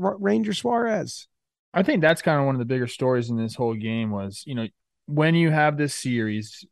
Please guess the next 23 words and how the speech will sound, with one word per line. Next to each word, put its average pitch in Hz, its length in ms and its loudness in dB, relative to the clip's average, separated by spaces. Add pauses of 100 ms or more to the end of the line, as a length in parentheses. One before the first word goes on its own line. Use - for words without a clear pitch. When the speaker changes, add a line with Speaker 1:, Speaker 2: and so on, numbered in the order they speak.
Speaker 2:
set 127 280 0
up 120 160 -2
the 117 100 -2
way 113 280 0
it 104 100 -4
is, 92 220 -8
where 104 80 -8
you're 101 60 -6
playing 120 320 -2
all 110 160 0
these 107 220 -4
days 104 360 -4
in 104 100 -2
a 98 60 -4
row, 101 200 -2
you 101 160 -4
really 139 260 0
have 120 260 -2
to 104 580 -8
figure 135 460 -2
out 120 220 0
ways 107 540 -2
to, 104 320 -8